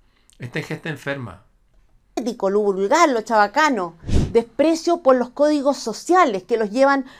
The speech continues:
Speaker 2: a querer distinguirse, no en cosas relevantes o excepcionales,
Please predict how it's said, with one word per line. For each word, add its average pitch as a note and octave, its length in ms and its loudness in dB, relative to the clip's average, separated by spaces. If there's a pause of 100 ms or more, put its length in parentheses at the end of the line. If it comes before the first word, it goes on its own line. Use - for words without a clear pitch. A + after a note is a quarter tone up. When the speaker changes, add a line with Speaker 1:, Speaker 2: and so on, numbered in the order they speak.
Speaker 2:
a G#3+ 120 -2
querer A#3+ 280 2
distinguirse, C4 760 0 (200)
no A#3 180 0
en F#4 120 -2
cosas E4 340 -2
relevantes A#3+ 600 0
o A3 100 -2
excepcionales, A#3 640 -2